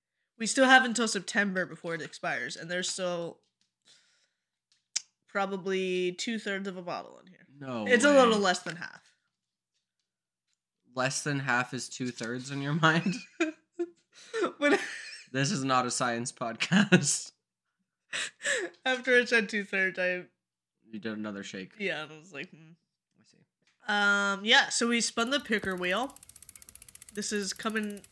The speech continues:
Speaker 1: we, okay, we decided to watch Charlie Saint Cloud after watching those John Green movies and also watching Iron Claw.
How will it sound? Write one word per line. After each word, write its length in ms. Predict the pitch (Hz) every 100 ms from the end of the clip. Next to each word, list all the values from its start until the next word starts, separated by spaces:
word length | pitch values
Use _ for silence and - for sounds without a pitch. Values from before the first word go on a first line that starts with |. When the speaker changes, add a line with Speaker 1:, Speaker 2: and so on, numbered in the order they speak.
| - - - - - - - - - -
Speaker 1:
we, 140 | 202 220
okay, 220 | 262 240
we 100 | 214
decided 280 | 220 240 277
to 60 | 269
watch 280 | 240 226 -
Charlie 280 | 214 202 196
Saint 260 | 196 185
Cloud 300 | 170 185 180
after 300 | 170 175 180
watching 500 | 180 170 165 180 165
those 200 | 175 160
John 240 | - 160 147
Green 260 | 196 277 262
movies 400 | 277 269 277 262
and 240 | - 196
also 280 | 170 185 196
watching 320 | 175 170 180 143
Iron 240 | 160 156
Claw. 500 | 160 190 196 190 185